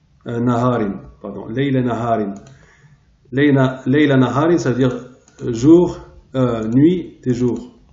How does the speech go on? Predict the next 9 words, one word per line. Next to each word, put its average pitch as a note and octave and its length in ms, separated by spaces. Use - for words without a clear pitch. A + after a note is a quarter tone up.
En - 60
français, B2+ 260
c'est C3 160
jour A#2+ 220
et A2 40
nuit, C#3 380
plutôt. - 480
Donc, A#2 160
layla, C3 400